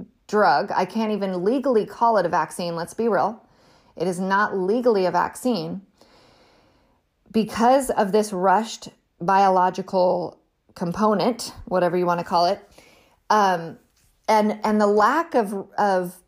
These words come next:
responsibility that's need, that is legally put on big pharma, I mean, we have to just take a minute and pause, right? And go, "What the heck?" There's no repercussions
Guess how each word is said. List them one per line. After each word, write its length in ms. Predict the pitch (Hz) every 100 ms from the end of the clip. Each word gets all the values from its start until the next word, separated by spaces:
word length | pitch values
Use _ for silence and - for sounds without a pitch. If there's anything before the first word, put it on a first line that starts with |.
| _ _ _ _ - -
responsibility 1200 | 208 208 - 220 240 233 196 190 233 277 170 147
that's 480 | 165 180 - - - _ _ _ _ 180
need, 420 | 202 214 202 180
that 300 | 190 196 - -
is 340 | 190 165 -
legally 800 | 190 196 240 226 220 190 180 - - - - -
put 420 | 285 311 - - -
on 340 | 208 202 185
big 280 | 180 190 185
pharma, 600 | 190 240 311 254 170 170 -
I 120 | 262
mean, 180 | 294 294
we 100 | 330
have 140 | 349
to 100 | 311
just 200 | 262 -
take 180 | 269 247
a 60 |
minute 300 | 208 247 311 -
and 180 | 196
pause, 560 | - - 226 - - 190
right? 280 | 190 185 -
And 160 | 202 196
go, 160 | 202
"What 260 | 190 220 254
the 60 |
heck?" 400 | 220 262 - -
There's 200 | 190 196
no 160 | 220 220
repercussions 960 | 214 214 214 - 175 165 175 170 180